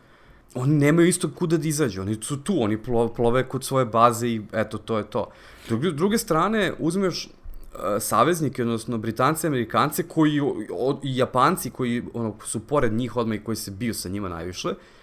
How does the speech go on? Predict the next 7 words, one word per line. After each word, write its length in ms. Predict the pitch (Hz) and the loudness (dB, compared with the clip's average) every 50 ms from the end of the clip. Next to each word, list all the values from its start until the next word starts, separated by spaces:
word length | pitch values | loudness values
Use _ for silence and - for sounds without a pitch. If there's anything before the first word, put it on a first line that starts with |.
| - - - - _ _ - | -20 -20 -20 -20 _ _ -16
koji 240 | - - 143 143 139 | -2 2 4 4 4
na 80 | 143 | 4
sve 160 | 139 143 214 226 | 4 4 2 2
strane 300 | 220 - 240 214 139 107 | 2 0 0 0 2 0
idu 140 | 98 101 98 | 0 -2 -2
brodovima, 580 | 101 98 92 90 90 85 80 78 92 127 165 160 - - - - - - - - - - | -2 -2 -2 -2 -4 -6 -6 -6 -6 -6 -8 -8 -14 -20 -20 -20 -20 -20 -20 -20 -14 -10
a, 340 | 104 113 113 110 107 104 95 | -6 -4 -2 0 2 2 0